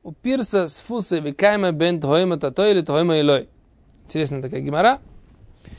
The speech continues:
Раби, э, Раба говорит, "Я видел этого ангела, которого называй-, которого зовут Ридия, который похож на бычка,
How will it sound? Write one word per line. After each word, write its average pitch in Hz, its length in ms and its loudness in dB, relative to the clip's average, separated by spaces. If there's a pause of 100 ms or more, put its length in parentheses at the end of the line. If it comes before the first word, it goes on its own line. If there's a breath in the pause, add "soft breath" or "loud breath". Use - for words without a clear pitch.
(440 soft breath)
Раби, 156 400 4
э, 156 460 0
Раба 202 220 8
говорит, 180 260 8
"Я 175 200 8
видел 175 500 2 (1400)
этого 170 320 4
ангела, 147 580 4
которого 151 300 0
называй-, 147 440 6
которого 156 300 4
зовут 156 280 6
Ридия, 131 440 2 (2250)
который 175 720 6 (1120)
похож 165 560 4
на 139 500 4 (380)
бычка, 147 600 4